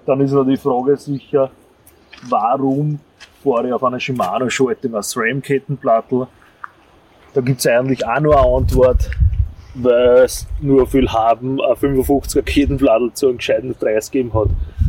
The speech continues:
Darf man sich auch gerne einen Rotor, das zu cool passt, ein fünfundfünfziger oder sechsundfünfziger Kettenplattel geben, dann verwende ich das natürlich gern. Ähm, dann ist gestern noch der Kommentar gekommen, warum ich die Flaschenübergabe so deppert mache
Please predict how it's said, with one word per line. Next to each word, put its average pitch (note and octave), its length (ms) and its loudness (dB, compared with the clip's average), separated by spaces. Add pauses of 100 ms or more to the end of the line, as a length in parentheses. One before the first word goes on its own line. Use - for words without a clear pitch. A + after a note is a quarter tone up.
(320)
Darf - 180 2
man C3+ 120 0
sich - 180 0 (420)
auch C3 220 2
gerne C#3 300 2
einen C3+ 120 2
Rotor, D3 580 4 (260)
das C3+ 200 0
zu - 80 2 (100)
cool D3 200 0
passt, C3+ 340 2
ein C3+ 80 0
fünfundfünfziger D3 600 -2
oder A#2+ 80 -2
sechsundfünfziger D3 720 -4
Kettenplattel B2+ 580 0
geben, - 560 4 (140)
dann C3+ 120 4
verwende A#2 360 0
ich A2+ 60 4
das A#2+ 180 0
natürlich A#2 440 0
gern. F#2+ 240 -2 (1040)
Ähm, A2+ 520 4 (200)
dann C3+ 260 -2
ist D3 220 -2
gestern - 360 0
noch C#3 120 2
der C#3 100 2
Kommentar C#3 500 -2
gekommen, D3+ 640 -2 (480)
warum C#3+ 300 2
ich C#3+ 60 0
die C3 120 -2
Flaschenübergabe C3+ 800 -2
so C#3 120 -6
deppert - 380 -4
mache C3+ 420 0